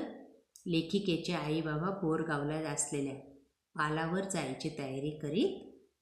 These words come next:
होते. या पद्धतीने आपण हा प्रश्न सोडवायचा आहे. त्यानंतर प्रश्न दुसरा बघा, दोन तीन वाक्यात उत्तरे लिहा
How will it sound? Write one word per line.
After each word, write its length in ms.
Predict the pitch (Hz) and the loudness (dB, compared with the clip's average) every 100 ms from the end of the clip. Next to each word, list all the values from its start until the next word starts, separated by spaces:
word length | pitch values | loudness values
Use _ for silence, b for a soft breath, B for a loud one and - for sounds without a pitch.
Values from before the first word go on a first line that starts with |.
| _ | _
होते. 560 | 147 - 120 120 - - - | -4 -4 -6 -8 -12 -20 -6
या 140 | 165 | -4
पद्धतीने 520 | 151 151 131 151 156 151 | -2 -2 -2 0 0 0
आपण 260 | - 147 | -2 -4
हा 80 | 147 | -4
प्रश्न 440 | 147 143 - 214 294 - B B _ | -4 -6 -2 0 0 -2 B B _
सोडवायचा 580 | - 160 127 123 113 123 | 0 0 0 -4 -6 -8
आहे. 320 | 113 - - _ _ b b b b - | -10 -14 -20 _ _ b b b b 6
त्यानंतर 440 | 226 226 226 233 | 10 12 10 6
प्रश्न 400 | 220 190 - 185 | 4 2 2 2
दुसरा 360 | 170 160 165 156 | 2 0 -2 -2
बघा, 420 | 151 156 247 262 | -2 0 0 0
दोन 380 | 170 196 214 208 | 6 8 10 8
तीन 220 | 190 185 | 6 2
वाक्यात 460 | 165 - 175 151 156 | 0 -2 -4 -4 -4
उत्तरे 380 | 151 147 139 | -6 -4 -2
लिहा 360 | 139 139 135 220 | 0 0 -2 -4